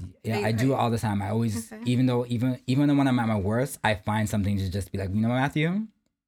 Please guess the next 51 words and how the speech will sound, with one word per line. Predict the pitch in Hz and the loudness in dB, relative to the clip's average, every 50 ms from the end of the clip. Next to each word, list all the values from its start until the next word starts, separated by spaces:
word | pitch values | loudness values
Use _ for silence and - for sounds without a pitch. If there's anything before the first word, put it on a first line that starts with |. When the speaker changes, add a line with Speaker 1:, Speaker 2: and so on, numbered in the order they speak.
| _ _ _ - - - 113 _ _ _ _ _ _ _ _ _ _ _ - | _ _ _ -14 -14 -14 -16 _ _ _ _ _ _ _ _ _ _ _ -2
Speaker 1:
You | 107 113 117 | 0 2 4
need | 127 127 | 4 4
a | 135 139 | 2 2
lineup | 131 131 131 135 135 131 | 2 2 2 2 0 0
right | 143 131 127 | 0 0 0
now, | 127 123 117 117 135 165 196 196 - _ _ _ _ - - - - _ - - - | 0 0 0 0 0 -2 -4 -6 -8 _ _ _ _ -20 -20 -20 -20 _ -16 -8 -4
and | 107 107 107 104 104 104 | -2 0 0 2 2 2
you're | 107 110 | 2 2
looking | 107 110 - 131 131 | 0 0 0 0 0
tragic. | 131 - 120 117 117 - 117 110 117 123 - - - - - - | 0 0 0 2 2 0 0 0 -2 -2 -2 -4 -6 -6 -20 -20
Speaker 2:
<laughs> | - - - _ _ | -20 -20 -20 _ _
Speaker 1:
Your | - 107 104 | -4 -2 0
hair | 117 110 | 2 2
needs | 110 117 123 | 2 2 2
to | - 123 | 0 0
be | 113 117 | 0 2
redone. | 120 127 127 110 113 107 107 110 123 160 196 208 - _ _ _ - 302 - - _ - | 2 2 0 0 0 0 0 0 0 -2 -2 -4 -8 _ _ _ -6 -6 -6 -6 _ -4
But | 95 90 120 117 101 | -2 0 0 0 0
baby, | 98 113 113 123 120 131 131 139 147 156 - - | 0 0 2 2 2 2 2 2 2 0 -2 -4
you | 107 113 117 | 0 0 2
have | 127 131 123 117 110 - - | 2 2 0 -2 -2 -4 -6
a | - | -4
beautiful | 101 98 107 110 107 104 107 110 | -2 0 0 0 0 0 -2 -2
smile." | - - 107 98 95 90 85 78 - - | -2 0 0 0 -2 -2 -6 -6 -4 -2
You | 277 277 | 0 0
s-, | 302 302 - | 0 0 0
even | 349 415 139 147 | 0 2 2 2
if | 151 - | 2 0
you | - 160 | 0 -2
say | - - 147 139 | 0 2 2 2
that | 135 131 127 | 4 2 2
in | 127 | 2
your | 127 120 117 | 2 2 0
head, | 110 117 117 113 123 131 | 0 0 0 0 0 0
Speaker 2:
<laughs> | 165 202 | 0 -2
Yeah, | 233 240 233 | -2 -2 -2
I | 233 233 233 233 | -2 -2 -2 -2
love | 233 240 254 254 240 | -2 -4 -6 -6 -6
that. | 226 214 190 180 180 185 - - | -6 -6 -6 -6 -6 -6 -2 -2
Speaker 1:
or, | 110 113 | 0 2
m-, | - 113 113 113 | 2 2 2 0
you, | 117 113 104 101 | -2 -4 -2 -2
like, | 117 110 110 - | -2 -2 -2 -2
your | 120 - | -4 -2
eyes | 98 107 110 98 | 0 0 0 0
look | 107 - | -2 -2
nice | 110 107 104 104 98 - | -2 -2 -2 -2 -4 -4
today, | 101 98 98 98 | -4 -4 -4 -4
or | 95 95 | -4 -4
you | 98 101 101 | -4 -2 -2
just | 95 110 - - - - - | -4 -4 -6 -8 -10 -14 -16